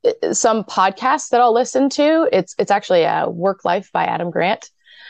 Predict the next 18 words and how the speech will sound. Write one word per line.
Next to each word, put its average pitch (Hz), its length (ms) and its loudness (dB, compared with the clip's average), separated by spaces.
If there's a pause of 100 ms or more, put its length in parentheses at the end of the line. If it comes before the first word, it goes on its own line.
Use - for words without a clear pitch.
(200)
Um, 170 480 0
I 185 100 0
love 180 320 2
listening 196 460 2
to 185 80 2
him, 190 280 2
especially 180 400 0
like, 165 280 0
like 180 260 -2
I 165 100 2
said 170 240 -2
before, 175 300 -2
like, 170 160 -4
I'm 180 160 0
a 185 80 0
very 175 320 2
anxious 175 400 -6
person 262 540 -2